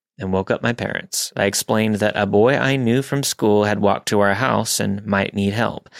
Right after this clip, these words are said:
My dad said that he would drive him home and then went outside alone.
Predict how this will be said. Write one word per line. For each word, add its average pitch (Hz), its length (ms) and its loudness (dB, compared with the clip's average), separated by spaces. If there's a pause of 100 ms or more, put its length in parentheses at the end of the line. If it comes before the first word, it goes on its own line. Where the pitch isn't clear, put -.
(540)
My 104 160 0
dad 101 240 2
said 104 220 0
that 104 140 0
he 104 180 0
would 98 180 2
drive 101 300 2
him 95 220 -2
home 123 460 0 (420)
and 104 120 0
then 98 220 2
went 117 220 0
outside 92 500 -2
alone. 101 440 -2